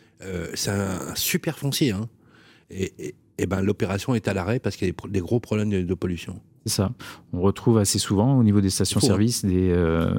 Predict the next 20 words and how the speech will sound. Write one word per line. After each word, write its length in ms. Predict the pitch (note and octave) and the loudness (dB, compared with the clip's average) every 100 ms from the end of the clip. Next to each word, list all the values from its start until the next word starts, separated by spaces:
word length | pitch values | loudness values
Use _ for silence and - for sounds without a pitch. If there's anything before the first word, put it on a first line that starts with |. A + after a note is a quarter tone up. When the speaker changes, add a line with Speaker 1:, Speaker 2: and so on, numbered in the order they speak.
| - | -2
Speaker 2:
des, 320 | - F#2 F2+ | 0 0 2
des 140 | F#2 | 4
masses 180 | F#2 G#2+ | 4 4
de 80 | G2+ | 2
polluants 260 | G#2 G#2 | 2 2
importantes 460 | G#2+ G2+ F#2 G#2+ A2 | 2 0 0 0 2
en 80 | G2 | 2
hydrocarbures, 600 | F#2 F#2 F2 F2 B2+ - A2 | 2 2 0 0 0 -2 0
Speaker 1:
Énorme, 300 | F#2+ C3 G#2 - | 4 4 4 0
Speaker 2:
liés 60 | A#2 | -2
Speaker 1:
énorme. 280 | A#2+ G2 - - | 0 0 -2 -2
Speaker 2:
Ouais, 80 | - | 0
ouais. 160 | A2 G2+ - - - - | 2 0 -6 -18 -12 -6
Et 80 | G2+ | -6
qui 160 | - | -2
peuvent 160 | - F#2 | 2 4
avoir 220 | F#2+ F#2+ | 4 4
un 60 | F#2+ | 0
coût, 380 | - A#2+ A2+ | 2 4 6
euh, 560 | F#2+ E2+ E2+ E2 D#2+ D#2+ | 6 4 4 2 2 0